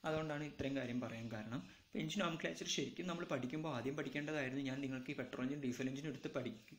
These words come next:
പഠിപ്പിക്കുമ്പോൾ നിങ്ങൾക്ക് ആ സാധനം പെട്ടെന്ന് ഗ്രാസ്പ് ചെയ്യാൻ പറ്റും. Already ഞാൻ ഇപ്പോൾ ഓരോ സാധനം പറയുമ്പോൾ അത് എന്തിനാ നിങ്ങൾക്ക് തന്നെ ഒരു ഐഡിയ കിട്ടിയിട്ടുണ്ടാവും. ഓക്കെ, അതുകൊണ്ടാണ് ഇത് ഇപ്പോൾ എടുക്കാൻ കാരണം.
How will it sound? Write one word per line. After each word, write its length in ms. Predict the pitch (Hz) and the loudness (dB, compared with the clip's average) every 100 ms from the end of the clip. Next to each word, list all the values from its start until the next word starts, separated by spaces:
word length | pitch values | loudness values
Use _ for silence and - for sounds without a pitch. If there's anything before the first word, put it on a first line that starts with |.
| - | -2
പഠിപ്പിക്കുമ്പോൾ 580 | 127 123 131 131 110 107 - - - - | 0 0 0 0 -2 -6 -12 -18 -10 -2
നിങ്ങൾക്ക് 260 | 131 135 | -2 0
ആ 60 | 156 | -2
സാധനം 240 | 156 156 | 0 -2
പെട്ടെന്ന് 280 | 151 - 156 | -2 -2 -2
ഗ്രാസ്പ് 460 | 127 135 131 - - | 2 4 4 2 0
ചെയ്യാൻ 220 | 156 156 | 2 2
പറ്റും. 200 | 151 160 143 | 0 2 2
Already 360 | 147 151 170 165 | 2 2 2 2
ഞാൻ 80 | 156 | 2
ഇപ്പോൾ 120 | 165 | 2
ഓരോ 220 | 151 151 | 2 2
സാധനം 280 | 160 156 156 | 2 0 2
പറയുമ്പോൾ 300 | 151 151 151 | 2 2 2
അത് 80 | 139 | 2
എന്തിനാ 320 | 135 147 156 | 2 2 2
നിങ്ങൾക്ക് 340 | 151 143 139 | 2 2 2
തന്നെ 120 | 151 | 0
ഒരു 80 | 156 | 4
ഐഡിയ 220 | 143 127 | 4 6
കിട്ടിയിട്ടുണ്ടാവും. 580 | 123 107 113 107 107 107 107 - - - | 4 2 0 0 -2 -4 -8 -14 -10 -6
ഓക്കെ, 180 | 127 123 | 0 2
അതുകൊണ്ടാണ് 360 | 127 127 127 | 4 2 2
ഇത് 80 | 170 | 0
ഇപ്പോൾ 220 | 175 - | -2 0
എടുക്കാൻ 340 | 139 107 110 107 | -2 -2 -4 -4
കാരണം. 300 | 107 110 | -4 -6